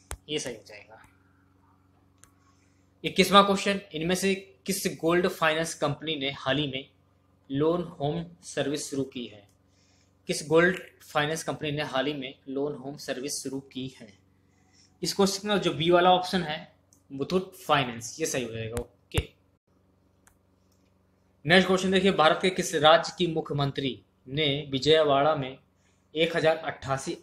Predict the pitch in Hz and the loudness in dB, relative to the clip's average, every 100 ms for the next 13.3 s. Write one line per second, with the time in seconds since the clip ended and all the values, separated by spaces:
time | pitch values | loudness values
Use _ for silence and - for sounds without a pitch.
0 | - 139 139 151 147 156 - 143 131 143 | -6 -4 0 2 2 2 0 -2 -2 -6
1 | - - 135 120 107 - _ _ _ _ | -10 -8 -6 -8 -14 -18 _ _ _ _
2 | _ - 160 165 165 - 180 175 - 151 | _ -8 0 2 2 0 -2 -2 -4 -10
3 | 143 147 147 160 156 143 139 151 139 135 | -2 -2 -2 -4 -4 -2 0 2 4 4
4 | 151 - _ _ 147 151 135 147 _ _ | 0 -8 _ _ -6 -4 -6 -10 _ _
5 | _ _ 165 196 196 165 160 175 - - | _ _ 6 6 6 2 6 6 4 -8
6 | _ _ _ _ 156 - 151 151 170 190 | _ _ _ _ -12 -4 0 0 0 -6
7 | 156 147 147 165 185 156 139 135 143 135 | -4 0 2 2 0 0 0 -2 -4 -2
8 | 147 - 135 117 110 _ _ _ _ _ | -2 -6 -10 -10 -12 _ _ _ _ _
9 | 139 139 151 151 156 170 165 156 - 156 | -6 -4 2 6 6 4 -4 -4 -4 -4
10 | 147 170 165 170 175 196 - - - _ | -2 -2 -2 0 2 0 -4 -12 -18 _
11 | _ _ _ _ _ _ _ 160 - 185 | _ _ _ _ _ _ _ -4 0 0
12 | 170 151 - - 156 165 160 - 131 - | 2 0 -2 -6 -6 -6 -14 -14 -16 -18
13 | - - - | -16 -14 -14